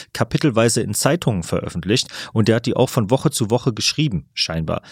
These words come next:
Und er konnte dann auch die Reaktionen der Leser aus Fanpost mit einbeziehen. Er wusste, wie der, der letzte Teil ankam, das letzte Kapitel, und konnte das mit einbauen für sein nächstes Kapitel.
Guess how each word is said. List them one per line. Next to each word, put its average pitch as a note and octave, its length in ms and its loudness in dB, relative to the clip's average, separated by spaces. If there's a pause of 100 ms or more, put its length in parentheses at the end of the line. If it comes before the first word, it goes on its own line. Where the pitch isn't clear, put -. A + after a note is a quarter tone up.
(180)
Und G#2 120 2
er F#2+ 60 2
konnte C3+ 280 0
dann A#2 220 2
auch B2+ 100 0
die C3 100 2
Reaktionen A#2 580 4
der B2 100 4
Leser C#3+ 440 2
aus A#2 140 -2
Fanpost C3+ 640 -2
mit G2+ 200 -4
einbeziehen. F2+ 600 -6
Er E2+ 160 -4
wusste, C3+ 280 0
wie A#2 80 0
der, A#2 180 4
der G#2+ 200 2
letzte B2 340 0
Teil A2 200 2
ankam, F3+ 400 2
das D#3 140 0
letzte D#3 260 0
Kapitel, C#3+ 460 0 (260)
und A2 120 -4
konnte A#2+ 200 0
das A2+ 220 0
mit G#2+ 160 -2
einbauen G#2 420 2
für A2 160 2
sein G#2 200 4
nächstes F3 360 0
Kapitel. F#2 460 -2